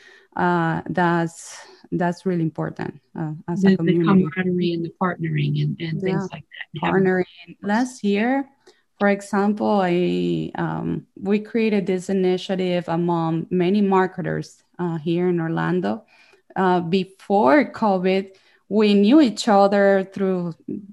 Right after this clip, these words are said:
Speaker 1: different organizations, uh, like the one I mentioned. And, uh, but we thought of ourselves like we are, were competitions because we were all marketers and we all have our agencies.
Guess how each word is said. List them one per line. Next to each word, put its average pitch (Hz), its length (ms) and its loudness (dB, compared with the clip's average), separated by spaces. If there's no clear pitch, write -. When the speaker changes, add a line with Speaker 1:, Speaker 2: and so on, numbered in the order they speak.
Speaker 1:
different 185 500 0
organizations, 180 960 -2
uh, 175 260 -4
like 165 240 -4
the 170 100 -6
one 175 300 -2
I 180 120 -2
mentioned. 180 680 -2
And, 185 480 4
uh, 175 240 4
but 175 340 2
we 202 500 2
thought 240 220 2
of 285 140 4
ourselves 190 480 2
like 170 220 0
we 185 140 0
are, 185 80 0
were 190 300 2
competitions 202 760 -2
because 175 460 -4
we 196 120 0
were 208 260 0
all 196 220 0
marketers 190 580 -2
and 175 100 -2
we 180 140 -4
all 180 180 -4
have 180 320 -4
our 180 300 -6
agencies. 180 760 -4